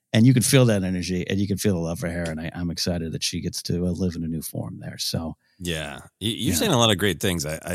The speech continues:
Speaker 2: I think that she does have some of the, uh, that, yes, late eighties, early nineties, you know, strong female in that she's an amazing pilot. She's great with
Speaker 1: Mm-hmm.
Speaker 2: the blaster. She can absolutely handle herself. But then I think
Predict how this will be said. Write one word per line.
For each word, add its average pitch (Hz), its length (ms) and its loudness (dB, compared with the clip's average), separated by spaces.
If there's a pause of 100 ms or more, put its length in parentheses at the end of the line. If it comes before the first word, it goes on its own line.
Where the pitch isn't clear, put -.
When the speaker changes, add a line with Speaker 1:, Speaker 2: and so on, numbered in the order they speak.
(120)
Speaker 2:
I 98 100 2
think 110 400 2
that 92 340 2
she - 440 -4
does 92 480 4
have 82 520 0 (360)
some 90 200 -2
of 80 200 0
the, 80 420 0
uh, 76 300 -2
that, 80 260 -2
yes, 73 340 -10
late 82 400 0
eighties, 82 320 0
early 80 220 -2
nineties, 78 640 0 (140)
you 78 100 -8
know, 71 280 -8
strong 92 440 -2
female 92 400 0
in 87 140 -2
that 87 260 -4
she's - 240 -4
an 92 80 -4
amazing 98 380 2
pilot. 127 340 2
She's 87 160 -6
great 92 220 0
with 113 100 6
Speaker 1:
Mm-hmm. 123 80 8
Speaker 2:
the 196 80 8
blaster. 82 320 0
She - 120 -6
can 82 100 -4
absolutely 101 580 0
handle 113 320 0
herself. 113 420 0
But 87 140 -6
then 95 160 2
I 90 80 2
think 87 420 0